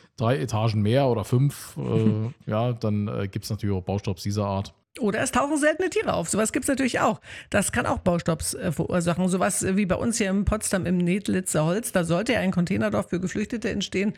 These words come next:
Speaker 2: darf aber nicht weitergebaut werden, weil dort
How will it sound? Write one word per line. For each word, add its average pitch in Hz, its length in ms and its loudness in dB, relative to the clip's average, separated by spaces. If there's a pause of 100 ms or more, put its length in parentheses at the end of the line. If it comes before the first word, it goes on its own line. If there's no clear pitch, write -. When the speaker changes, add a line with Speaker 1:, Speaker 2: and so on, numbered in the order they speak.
(260)
Speaker 2:
darf 175 240 2
aber 202 220 0
nicht 202 280 0
weitergebaut 185 540 0
werden, 185 260 0
weil 170 140 2
dort 196 180 -2